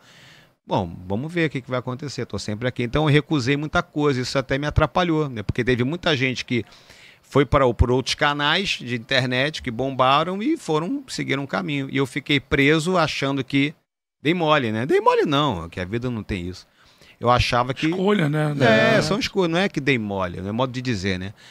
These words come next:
Speaker 1: Mas eu esperei, vi, vi que não saiu nada, aí teve um dia que o, um dos diretores me ligou, acho que era onze da noite, dez da noite, "Dá pra você gravar amanhã com a gente, seis horas?" Eu falei, "Não, velho."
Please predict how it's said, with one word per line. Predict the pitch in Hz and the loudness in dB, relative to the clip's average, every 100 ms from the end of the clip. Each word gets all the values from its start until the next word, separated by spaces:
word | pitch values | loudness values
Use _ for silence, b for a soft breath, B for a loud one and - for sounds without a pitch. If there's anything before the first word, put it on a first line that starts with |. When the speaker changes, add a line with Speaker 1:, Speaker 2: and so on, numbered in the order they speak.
| B B | B B
Speaker 1:
Mas | 156 147 | -2 2
eu | 170 | 2
esperei, | - - 202 170 | 4 4 4 2
vi, | 180 240 311 233 214 | 0 -4 -2 -4 0
vi | 170 185 | 2 2
que | 180 | 0
não | 170 | -2
saiu | - 160 165 | 2 2 2
nada, | 165 160 190 226 302 262 233 | 2 2 2 -2 -8 -10 -6
aí | 160 156 | -2 0
teve | 165 156 | -2 -2
um | 151 | -4
dia | 120 147 | -4 -4
que | - | -4
o, | 139 123 98 90 92 - - _ _ _ _ | -6 -4 -6 -8 -14 -20 -20 _ _ _ _
um | 113 | -6
dos | 120 107 | -2 0
diretores | 113 113 117 107 | 0 0 -2 -4
me | 117 | -2
ligou, | 113 92 107 123 | -2 -2 -2 -4
acho | 113 | -4
que | 117 | -8
era | 107 110 | -8 -8
onze | 101 135 127 | -8 -12 -12
da | 117 85 | -14 -14
noite, | 98 113 - | -14 -16 -14
dez | 92 110 107 | -12 -12 -12
da | 92 | -10
noite, | 104 - B B B | -12 -12 B B B
"Dá | 180 | -4
pra | 180 | -2
você | 185 | -4
gravar | 165 143 143 | -2 -2 -2
amanhã | 139 143 | -4 -6
com | - | -4
a | 120 95 | -4 -4
gente, | 123 127 | -8 -10
seis | - 127 98 | -8 -8 -4
horas?" | 143 131 101 | -2 0 -2
Eu | |
falei, | 117 247 | -6 -8
"Não, | 302 127 107 | -6 -4 -6
velho." | 98 76 | -8 -14